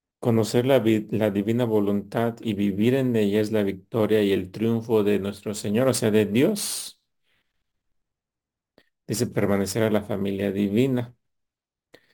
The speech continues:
Nosotros estamos en el tiempo de Cuaresma y durante este tiempo de Cuaresma,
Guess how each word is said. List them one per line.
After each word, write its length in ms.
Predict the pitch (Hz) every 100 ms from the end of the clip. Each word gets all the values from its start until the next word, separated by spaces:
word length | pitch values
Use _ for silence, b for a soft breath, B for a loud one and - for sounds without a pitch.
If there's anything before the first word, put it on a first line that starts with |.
| b b -
Nosotros 220 | 113 117
estamos 360 | - 117 113 110
en 60 |
el 180 | 101 92
tiempo 380 | 101 110 104 120
de 180 | 110 107
Cuaresma 680 | 110 104 113 110 101 107 110
y 80 | 95
durante 400 | 95 90 90 101
este 200 | 101 101
tiempo 320 | 101 98 101
de 120 | 95
Cuaresma, 600 | 104 101 98 98 104